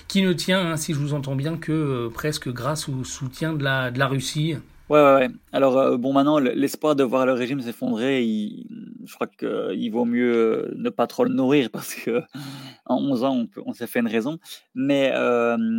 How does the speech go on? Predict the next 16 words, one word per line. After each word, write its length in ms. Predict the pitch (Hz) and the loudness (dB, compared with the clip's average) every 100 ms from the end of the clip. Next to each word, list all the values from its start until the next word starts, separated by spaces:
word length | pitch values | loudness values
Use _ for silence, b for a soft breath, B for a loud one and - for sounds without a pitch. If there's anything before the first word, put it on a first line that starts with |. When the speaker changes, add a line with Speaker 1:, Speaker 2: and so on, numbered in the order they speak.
| 113 110 | -2 -4
Speaker 2:
mais 140 | 131 139 | -4 -2
par 160 | 127 | -2
contre, 180 | 185 196 | -2 -8
ce 60 | - | -2
qui 160 | 135 | 0
est 20 | 120 | 0
vraiment 320 | 110 139 - | 2 2 0
très, 240 | - 135 | -4 -10
très 140 | - 131 | -4 -2
impressionnant 600 | 117 - - 120 143 135 | -2 -4 -8 -4 -2 -2
et 100 | 104 | -4
qui 260 | 123 113 - _ | -8 -10 -12 _
continue, 300 | 127 - 127 | -10 -2 0
moi, 200 | 120 131 | 2 2
de 120 | 107 | 0
m'impressionner, 680 | 107 107 117 - 117 147 160 | -2 -4 -8 -8 -6 -4 -6